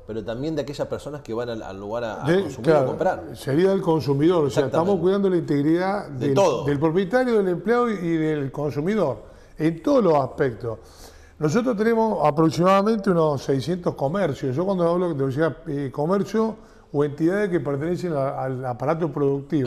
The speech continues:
Speaker 2: como te
Speaker 1: Exactamente.
Speaker 2: dije hoy. Más o menos hay unos trescientos que están, están registrados en la municipalidad.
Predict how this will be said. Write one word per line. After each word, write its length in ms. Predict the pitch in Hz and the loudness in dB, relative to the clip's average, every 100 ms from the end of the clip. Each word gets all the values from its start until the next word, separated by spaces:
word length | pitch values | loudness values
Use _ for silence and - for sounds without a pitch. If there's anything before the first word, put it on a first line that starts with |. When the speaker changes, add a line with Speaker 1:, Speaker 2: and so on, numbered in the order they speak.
| 117 | -2
Speaker 2:
como 240 | 120 117 | -4 -2
te 100 | 135 | -2
Speaker 1:
Exactamente. 40 | 127 | -4
Speaker 2:
dije 140 | 123 | -6
hoy. 120 | 107 - - - - - - - - | -8 -12 -20 -20 -20 -20 -20 -20 -6
Más 260 | 165 233 220 | 0 0 2
o 60 | |
menos 280 | 214 226 220 165 | 0 0 0 0
hay 140 | 175 | 0
unos 200 | 190 156 | 0 -2
trescientos 540 | 151 139 202 214 196 | -2 -2 -4 -2 0
que 60 | 147 | -2
están, 320 | 143 165 170 | 0 -2 0
están 340 | 165 127 151 135 | -2 -4 -4 -2
registrados 540 | 131 135 151 170 156 | -2 -2 0 0 0
en 60 | 139 | -2
la 260 | 123 117 | -2 -4
municipalidad. 720 | 120 139 135 120 117 117 107 | -6 -6 -8 -6 -6 -6 -10